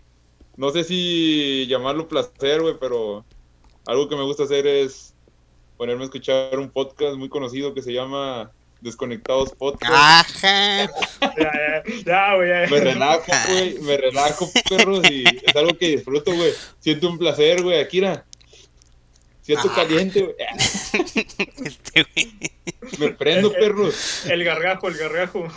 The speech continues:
Speaker 1: Sí, güey. Hace que se produzca aquí más, güey, así que
Speaker 3: No, no, mames.
Speaker 2: Ah, la madre. Ahí compartan
Speaker 1: No, güey,
Speaker 2: los
Speaker 1: pues,
Speaker 2: videos.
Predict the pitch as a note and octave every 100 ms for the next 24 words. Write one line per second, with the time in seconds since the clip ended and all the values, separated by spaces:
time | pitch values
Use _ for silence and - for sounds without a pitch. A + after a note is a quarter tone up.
0 | - _ A#2+ C3+ D3 E3 F#3+ E3+ C#3 C3+
1 | _ _ _ _ - C3+ E3 F#3 F#3+ F3
2 | E3 D3+ C#3+ B2 D3 D3+ D3 D#3 E3+ D#3
3 | E3+ D#3 E3+ F3+ E3 D#3+ D#3+ D3 - -
4 | C#3+ - F3+ E3 D3+ D3 C#3+ C#3+ A3+ -
5 | - A2+ A2+ B2 D#3 D#3 - - - F#3+
6 | - F#3 - C#3 A#2 _ - C#3+ G#3+ -
7 | - - - - - - C3 - E3+ C#3+
8 | D3+ G3 G#3+ G#3 - F3+ C#3+ D3 E3+ D#3+
9 | -